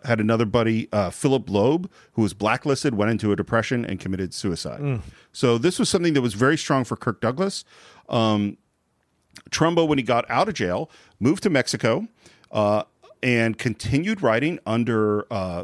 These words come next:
Speaker 1: pseudonyms with fronts. So a front is someone that he basically is paying to go pretend to be the writer,
Speaker 2: Right.
Speaker 1: make the deal in Hollywood. Trumbo actually would write the script, and that guy would get a fee.
Speaker 2: Yep.
Speaker 1: Uh, and this happened a lot. Uh, he wrote, by the way, <laughs> Trumbo wrote in his bathtub.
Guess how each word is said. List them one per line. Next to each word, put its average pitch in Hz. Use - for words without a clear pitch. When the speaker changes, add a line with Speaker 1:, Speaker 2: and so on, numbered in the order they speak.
Speaker 1:
pseudonyms 208
with 98
fronts. 170
So 113
a 95
front 165
is 151
someone 123
that 104
he 170
basically 139
is 98
paying 107
to 131
go 131
pretend 214
to 160
be 120
the 101
writer, 92
Speaker 2:
Right. 98
Speaker 1:
make 139
the 156
deal 131
in 110
Hollywood. 101
Trumbo 127
actually 107
would 98
write 92
the 101
script, 160
and 104
that 98
guy 98
would 87
get 85
a 78
fee. 85
Speaker 2:
Yep. 78
Speaker 1:
Uh, 95
and 101
this 127
happened 120
a 95
lot. 98
Uh, 95
he 113
wrote, 110
by 139
the 139
way, 127
<laughs> -
Trumbo 160
wrote 123
in 123
his 104
bathtub. 104